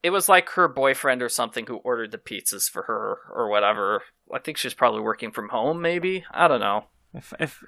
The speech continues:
Speaker 2: if I recall, that was the original inspiration for Finley's character.
Speaker 1: Yeah, yeah.
Speaker 2: Sort of exploring why, why this person, uh, is always dressed like this.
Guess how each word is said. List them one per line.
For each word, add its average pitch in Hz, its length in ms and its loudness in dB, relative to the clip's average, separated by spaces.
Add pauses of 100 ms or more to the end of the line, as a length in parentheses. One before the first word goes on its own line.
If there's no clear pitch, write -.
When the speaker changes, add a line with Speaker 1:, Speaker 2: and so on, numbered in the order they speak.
Speaker 2:
if 165 160 0
I 165 60 8
recall, 151 400 6
that 123 140 6
was 131 180 2
the 117 160 2
original 113 680 2
inspiration 117 680 4
for 110 140 -6
Finley's 104 420 -2
character. 107 560 2 (560)
Speaker 1:
Yeah, 202 540 12 (120)
yeah. 185 460 6 (760)
Speaker 2:
Sort 127 240 6
of 120 100 6
exploring 127 760 6
why, 120 360 8
why 117 260 8
this 110 220 2
person, 104 640 -2 (500)
uh, 92 240 4
is 110 140 0
always 101 240 2
dressed 101 320 0
like 92 180 -2
this. - 340 6